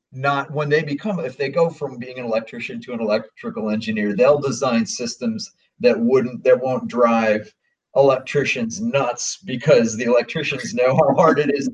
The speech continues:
actually put this thing together in the real world. This program kind of gives a, like, a whole, um, a holistic view of everything. It's not just about getting people to be architects or engineers. It's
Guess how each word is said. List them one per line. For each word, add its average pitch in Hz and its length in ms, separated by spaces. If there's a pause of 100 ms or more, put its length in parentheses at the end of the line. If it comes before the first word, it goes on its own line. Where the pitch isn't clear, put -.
(160)
actually 131 340
put - 220
this - 200
thing 117 200
together 120 540 (260)
in 127 100
the 127 120
real 131 340
world. 98 340
This - 200
program 139 680 (140)
kind 147 240
of 120 120
gives 120 340
a, 120 140
like, 123 260
a 107 60
whole, 131 800 (320)
um, 104 420
a - 40
holistic 127 520
view 151 240
of 110 100
everything. 92 640 (280)
It's - 200
not 147 260
just - 220
about 120 220
getting 117 220
people 120 240
to 107 60
be 107 120
architects 104 500
or 104 80
engineers. 101 480
It's 101 140